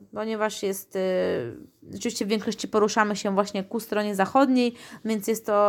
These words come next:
bardzo przyjemne miejsce dla takich wędrówek. Jest tam bardzo, y, przytulnie też, no bo, y, jakby te działki wszystkie są wyposażone w te domki. Nigdy nie spotkałam się z tym, żeby ktoś tam był, e, jakoś wrogo nastawiony.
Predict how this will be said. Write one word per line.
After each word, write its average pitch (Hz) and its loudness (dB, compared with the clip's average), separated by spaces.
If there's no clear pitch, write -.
bardzo 208 0
przyjemne 208 0
miejsce 190 -2
dla 190 0
takich 202 -2
wędrówek. 202 2
Jest 349 6
tam 330 8
bardzo, 294 6
y, 262 6
przytulnie 247 4
też, 175 -6
no 208 -6
bo, 226 2
y, 214 -2
jakby 240 2
te 240 2
działki 254 4
wszystkie 240 -8
są 226 -4
wyposażone 220 -2
w 214 -8
te 190 -2
domki. 262 6
Nigdy 285 6
nie 262 2
spotkałam 240 0
się 226 -6
z - -10
tym, 226 -4
żeby 208 0
ktoś 220 -4
tam 208 -2
był, 202 6
e, 190 4
jakoś 208 -2
wrogo 220 4
nastawiony. 226 2